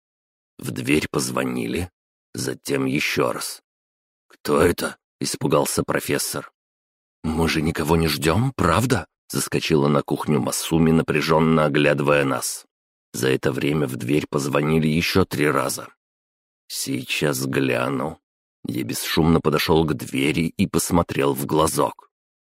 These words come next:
«Йоширо, что это он здесь делает? Мог бы сначала написать».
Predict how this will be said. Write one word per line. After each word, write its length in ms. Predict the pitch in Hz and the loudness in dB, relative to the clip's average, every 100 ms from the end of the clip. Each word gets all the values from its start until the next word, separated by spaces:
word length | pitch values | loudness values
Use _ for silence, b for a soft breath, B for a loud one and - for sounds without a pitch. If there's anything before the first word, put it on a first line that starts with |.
| _ | _
«Йоширо, 960 | - - - - - 110 95 76 55 - _ _ - | -10 -6 -4 -4 0 4 4 4 0 -10 _ _ -12
что 360 | - - 73 | -10 -2 2
это 200 | 76 76 | 2 4
он 120 | 71 | 2
здесь 340 | 65 64 76 64 | 0 0 -2 -2
делает? 680 | 67 87 76 62 57 - - _ - | 0 2 4 0 -4 -10 -20 _ -2
Мог 240 | 71 67 | 0 2
бы 100 | 71 | 0
сначала 460 | - 82 78 82 76 | 0 0 2 4 4
написать». 800 | 82 82 92 - 64 - - | 4 2 0 -2 -4 -4 -8